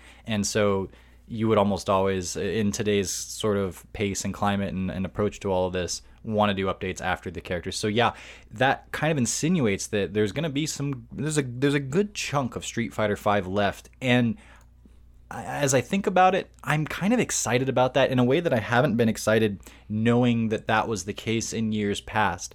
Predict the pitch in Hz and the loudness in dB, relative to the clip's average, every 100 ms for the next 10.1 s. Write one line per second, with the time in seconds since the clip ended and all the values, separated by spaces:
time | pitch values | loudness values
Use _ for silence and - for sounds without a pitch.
0 | - - 120 123 139 180 139 127 - 117 | -20 -6 0 2 2 2 2 2 0 -6
1 | - 165 156 104 101 120 110 92 117 117 | 0 2 2 -2 0 2 2 2 2 2
2 | 117 107 113 - - 110 - 110 107 107 | 0 -4 -4 -4 -4 -4 0 0 2 2
3 | 135 170 113 165 220 156 220 277 - - | 2 0 2 4 4 2 0 0 -2 -6
4 | 95 110 151 131 165 - 151 165 135 180 | -6 -2 -2 -2 -4 -4 -2 -2 -2 -4
5 | 135 104 113 110 110 117 151 151 - 135 | -2 0 0 0 0 0 0 -4 -4 -4
6 | 135 120 117 - - 110 113 107 104 - | -2 -4 -6 -14 -8 -2 0 2 0 0
7 | 104 101 95 92 - - 117 107 101 92 | -2 -2 -4 -6 -12 -10 -2 0 2 0
8 | 101 95 107 104 104 95 - - - - | -4 -2 0 0 0 -4 -8 -18 -18 -20
9 | - - - - 131 131 123 120 120 123 | -20 -20 -12 -2 0 0 -4 -2 0 -2